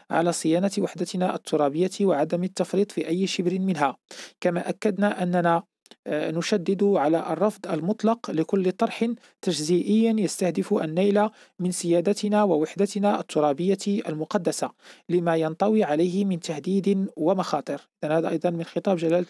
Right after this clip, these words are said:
الملك محمد السادس بمناسبة عيد العرش، آه، سنة، آه،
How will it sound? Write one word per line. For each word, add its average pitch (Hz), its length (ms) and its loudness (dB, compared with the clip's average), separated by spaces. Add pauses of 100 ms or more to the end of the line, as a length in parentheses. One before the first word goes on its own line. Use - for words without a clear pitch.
الملك 170 280 -2
محمد 165 240 -6
السادس 151 520 -4 (460)
بمناسبة 190 640 2
عيد 160 160 2
العرش، - 460 0
آه، 139 300 -2
سنة، 156 260 -4 (140)
آه، 165 200 -2